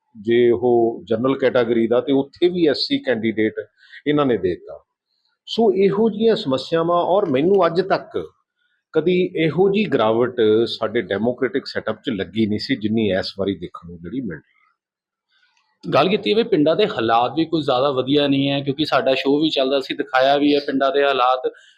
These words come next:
Speaker 2: ਕਿ ਛੱਪੜ ਦੀ ਸਮੱਸਿਆ, ਪਿੰਡਾਂ ਦੇ ਵਿੱਚ ਜਿਹੜੀ ਸੜਕਾਂ ਦੀ ਸਮੱਸਿਆ ਹੈ, ਜਾਂ ਫਿਰ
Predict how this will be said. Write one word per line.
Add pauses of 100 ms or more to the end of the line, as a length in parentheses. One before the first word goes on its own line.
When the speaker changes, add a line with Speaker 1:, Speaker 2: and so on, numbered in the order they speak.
(100)
Speaker 2:
ਕਿ
ਛੱਪੜ
ਦੀ
ਸਮੱਸਿਆ, (360)
ਪਿੰਡਾਂ
ਦੇ
ਵਿੱਚ
ਜਿਹੜੀ
ਸੜਕਾਂ
ਦੀ
ਸਮੱਸਿਆ
ਹੈ,
ਜਾਂ
ਫਿਰ